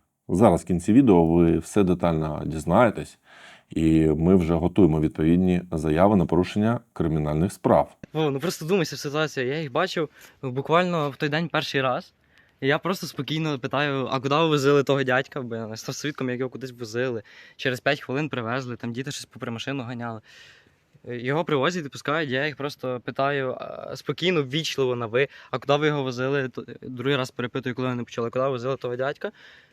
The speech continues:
Speaker 2: І замість якоїсь нормальної, чіткої, спокійної відповіді получаю: "Та то мій колега, дураку ти дурний".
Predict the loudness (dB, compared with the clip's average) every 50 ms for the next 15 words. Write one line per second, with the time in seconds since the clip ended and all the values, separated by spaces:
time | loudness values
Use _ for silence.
0 | _ _ _ _ _ _ _ -4 0 2 2 2 2 2 0 -2 -6 -2 -2 -2
1 | -2 -2 -2 0 0 0 0 0 -2 -2 -10 -6 -2 2 2 4 2 2 0 -6
2 | -4 -2 0 0 0 -2 _ -6 -6 -4 -2 0 0 2 2 0 -2 -6 -8 -2
3 | -2 0 0 0 0 2 2 4 4 2 0 0 _ -14 -20 -20 -20 _ _ 0
4 | 4 6 6 8 8 6 6 6 6 4 6 6 4 6 4 2 2 4 6 6
5 | 6 6 6 4 0 0 0 0 0 2 4 4 2 2 0